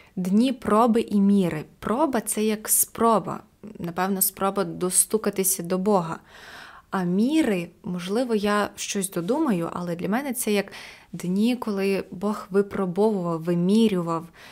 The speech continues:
е, їхню віру і впевненість у ньому, що вони все роблять правильно. І коли такі дні наставали,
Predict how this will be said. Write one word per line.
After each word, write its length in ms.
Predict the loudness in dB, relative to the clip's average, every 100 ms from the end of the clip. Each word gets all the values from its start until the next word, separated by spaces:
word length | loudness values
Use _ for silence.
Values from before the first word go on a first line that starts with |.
| -20 -12
е, 140 | -4 -4
їхню 500 | 0 -2 -2 -4 -4
віру 400 | -2 2 2 2
і 140 | -4
впевненість 840 | -10 _ 4 4 2 0 -2 -6
у 60 | -4
ньому, 340 | -4 -4 -6
що 200 | -10 -8
вони 160 | -4 -4
все 220 | -4 -4
роблять 380 | -4 -4 -8 -6
правильно. 480 | -2 0 0 -2 -6
І 80 | -6
коли 240 | -2 -2
такі 240 | -4 -10
дні 220 | -4 -4 -2
наставали, 720 | -4 -6 -6 -4 -2 -2